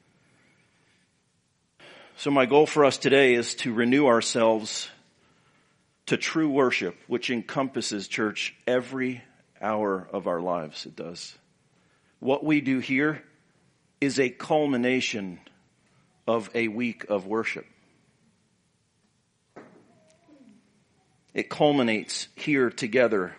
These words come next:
corporately. I think I rewrote this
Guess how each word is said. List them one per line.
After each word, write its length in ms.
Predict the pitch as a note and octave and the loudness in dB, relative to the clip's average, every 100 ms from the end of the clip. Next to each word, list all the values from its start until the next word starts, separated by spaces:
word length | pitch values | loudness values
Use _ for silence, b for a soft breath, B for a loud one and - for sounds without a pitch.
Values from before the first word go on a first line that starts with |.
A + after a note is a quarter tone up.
| - | -12
corporately. 680 | - A#2 - F#2 - E2+ D#2+ _ _ _ _ _ _ _ _ _ _ _ _ _ _ _ _ _ _ _ _ _ _ _ _ _ _ _ _ _ _ _ _ _ _ - | -4 -2 -2 -8 -8 -12 -12 _ _ _ _ _ _ _ _ _ _ _ _ _ _ _ _ _ _ _ _ _ _ _ _ _ _ _ _ _ _ _ _ _ _ -4
I 80 | |
think 220 | - D3 C3 | 0 2 4
I 80 | |
rewrote 580 | A#2 A#2+ B2+ B2+ B2+ A#2+ - _ _ _ _ _ - | 2 2 2 4 4 4 -2 _ _ _ _ _ -6
this 520 | B2 - - - | -4 -2 -6 -8